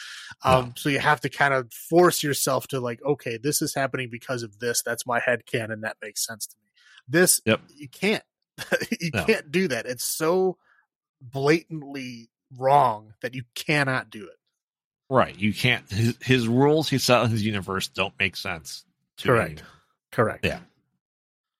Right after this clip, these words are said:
Speaker 2: And that's why you can do it with sci-fi, 'cause, okay, these are the rules of this time period or this other planet that you can go, "Okay, these are the rules.
Speaker 1: Right.
Speaker 2: This is how their world works."
Speaker 1: Right.
Speaker 2: Got it. Done. Move on.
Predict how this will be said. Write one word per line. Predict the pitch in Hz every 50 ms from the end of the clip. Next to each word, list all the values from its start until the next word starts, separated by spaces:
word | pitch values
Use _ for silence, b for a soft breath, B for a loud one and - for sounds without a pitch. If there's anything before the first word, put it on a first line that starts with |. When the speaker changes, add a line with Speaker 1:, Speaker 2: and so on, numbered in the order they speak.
| _
Speaker 2:
And | 120 117 113
that's | 113 110 -
why | 120 110
you | 107
can | 87 92
do | 104 104
it | 101
with | 90 -
sci-fi, | - 127 123 110 - 92 85 87 90
'cause, | 82 - 85 -
okay, | 101 95 - - 98 82
these | 85 90 110 120 131 135 123 110
are | 117
the | 107 113
rules | 110 107 110 107 101 98 98 92 -
of | - 104 90 90 90
this | 107 101 92 - -
time | - - - 101 98 92 90 -
period | - 85 80 82 90
or | 92 85 -
this | 90 101 - -
other | 117 101 92 92
planet | 87 - - - 95 92 85 85 82 85 90
that | 98
you | 98 104 101
can | 104 101 95
go, | 98 98 98
"Okay, | 104 101 - - 87
these | 78 69 - 95 95 98 101
are | 95
the | 90 92
rules. | 90 85 90 - - _ _ _ - _ _ -
Speaker 1:
Right. | 120 110 92 - - _
Speaker 2:
This | - 95 87 104
is | 95
how | 87 98 98
their | 90 90 95 95 92 95
world | 95 90 90 90 85 87 - -
works." | _ - _ _ _ _ _ _ _ _ _ -
Speaker 1:
Right. | 104 98
Speaker 2:
Got | 160 170 135 85 85
it. | - - _ _ _ _ _ _ _ -
Done. | 127 104 85 - _ _
Move | 101 104 95
on. | 98 87 76 67